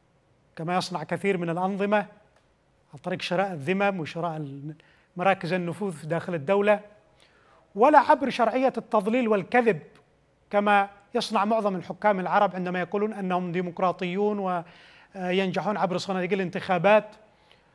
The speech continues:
ولا حصلها عبر دعوى الوراثة والحق الإلهي كما يفعل الحوثيون وكما يقولون. هذا بالطبع ليس مديحا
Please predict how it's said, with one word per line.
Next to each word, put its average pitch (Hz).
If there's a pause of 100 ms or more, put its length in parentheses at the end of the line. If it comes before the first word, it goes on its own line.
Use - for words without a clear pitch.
(540)
ولا 320
حصلها 269
عبر 254
دعوى 254
الوراثة 233 (600)
والحق 214
الإلهي 226
كما 220
يفعل 214
الحوثيون 208
وكما 180
يقولون. 185 (880)
هذا 262
بالطبع 208
ليس 214
مديحا 185